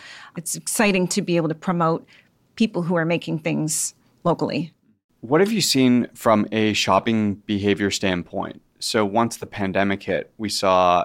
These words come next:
Speaker 2: an increase in terms of people investing in home renovations, uh, sinking dollars i-, into making their home spaces more comfortable. I assume this directly benefits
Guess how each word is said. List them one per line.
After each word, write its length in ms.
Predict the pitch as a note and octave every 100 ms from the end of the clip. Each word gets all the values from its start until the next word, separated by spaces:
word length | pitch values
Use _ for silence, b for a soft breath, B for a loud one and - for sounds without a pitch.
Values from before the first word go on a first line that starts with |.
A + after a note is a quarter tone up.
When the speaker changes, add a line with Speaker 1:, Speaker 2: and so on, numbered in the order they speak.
| -
Speaker 2:
an 200 | G#2+ F#2+
increase 600 | A2 G2+ - G#2 G2 -
in 160 | - G2
terms 220 | G2+ F#2+
of 80 | F#2
people 180 | G2 G2
investing 680 | F2 F#2 - - F#2+ F#2 -
in 300 | G2+ F#2+ F2+
home 220 | - F#2+
renovations, 840 | F#2+ F2+ F#2 F#2 F#2 F2+ E2+ - - b b b _
uh, 420 | F2+ F2 F2 E2+ - -
sinking 380 | - G#2 G#2+
dollars 560 | F#2+ F#2 F#2 F2+ E2+ - -
i-, 20 |
into 380 | G#2 G#2+ G2+ G2
making 580 | F#2+ F#2+ G2 F#2+ F#2+ -
their 120 | F#2
home 180 | F2 F#2+
spaces 440 | - F#2 - F2+
more 160 | F#2 F2+
comfortable. 520 | - A#2+ G2 G2 - b b b -
I 80 | G#2+
assume 680 | - - C#3 B2+ G2+ F2 - _ G#2
this 600 | G2 G#2+ G#2 - - - B2+
directly 320 | A2 G#2 G2+
benefits 800 | E2+ G2 B2 - D#2 - -